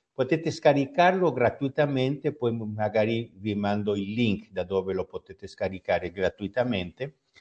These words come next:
ehm, o potete chiedere una copia,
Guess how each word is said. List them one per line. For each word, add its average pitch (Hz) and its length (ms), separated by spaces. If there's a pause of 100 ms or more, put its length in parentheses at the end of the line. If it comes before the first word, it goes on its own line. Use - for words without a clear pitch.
(300)
ehm, 127 560 (340)
o 196 300
potete 151 460
chiedere 131 580
una 117 300
copia, 113 540